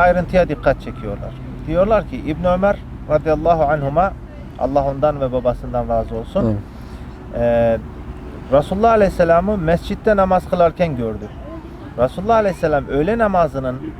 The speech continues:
Speaker 1: ilk sünnetini mescitte kıldığı zaman iki rekat kıldı. Ama Resulullah aleyhisselam yine aynı öğle namazının ilk sünnetini evinde kıldığı zaman ise dört rekat kıldı.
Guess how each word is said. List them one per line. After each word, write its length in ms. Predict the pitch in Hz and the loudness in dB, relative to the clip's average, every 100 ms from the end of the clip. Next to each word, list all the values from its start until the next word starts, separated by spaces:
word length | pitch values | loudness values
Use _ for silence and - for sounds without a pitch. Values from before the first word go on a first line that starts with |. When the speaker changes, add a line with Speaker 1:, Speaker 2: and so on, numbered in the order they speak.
| - | -8
Speaker 1:
ilk 180 | 165 175 | -8 -6
sünnetini 640 | - 185 160 - 131 117 - - - - | -4 0 0 0 -2 -4 -8 -14 -14 -2
mescitte 500 | 139 - 190 - 214 - | -2 -2 -10 0 0 2
kıldığı 300 | 156 156 233 | -2 2 2
zaman 320 | 202 185 190 | 2 0 -2
iki 220 | 156 165 | -4 -2
rekat 280 | 151 135 123 - | 0 2 0 -2
kıldı. 240 | 113 101 - - - - - - - - - | -10 -10 -12 -14 -16 -14 -14 -14 -14 -4 2
Ama 300 | 170 180 165 - - - - - - 123 | 4 4 2 -6 -16 -14 -14 -14 -8 0
Resulullah 360 | 135 - 175 180 | 0 0 2 2
aleyhisselam 500 | 170 156 160 156 147 | 2 0 0 0 0
yine 240 | 190 180 | 0 2
aynı 460 | 143 160 151 151 - - - - - | 2 2 4 2 2 -6 -14 -14 2
öğle 260 | 135 160 180 | 4 6 4
namazının 540 | 165 151 143 139 139 | 4 2 2 0 -2
ilk 180 | 131 165 | -4 -6
sünnetini 600 | - 147 131 123 127 117 113 - - - - | -6 -4 -4 -2 -4 -6 -8 -12 -16 -12 -2
evinde 400 | 123 139 156 226 | 0 2 4 2
kıldığı 400 | - 214 190 190 | 4 2 4 2
zaman 340 | 165 170 165 | 4 4 4
ise 300 | 160 - 233 220 - | 0 0 0 0 4
dört 160 | 165 - | 4 4
rekat 260 | 139 135 120 - - | 0 2 0 -2 -6
kıldı. 240 | 113 107 | -6 -6